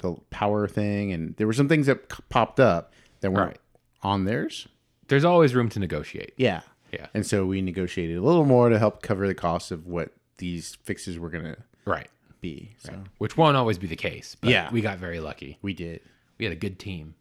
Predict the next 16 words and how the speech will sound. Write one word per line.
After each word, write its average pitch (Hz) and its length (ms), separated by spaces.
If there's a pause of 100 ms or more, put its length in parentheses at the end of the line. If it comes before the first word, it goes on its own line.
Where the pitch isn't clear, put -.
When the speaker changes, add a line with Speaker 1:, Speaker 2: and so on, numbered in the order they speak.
Speaker 1:
We 107 80
did 87 140
have 87 80
a 90 40
good 90 140
team. - 380
Speaker 2:
Yeah. - 160 (1600)
So - 140
anyways, 123 520 (880)
it 110 80
was 107 140
more 107 160
stressful, 85 420
I 76 80
think, 80 280
than 78 240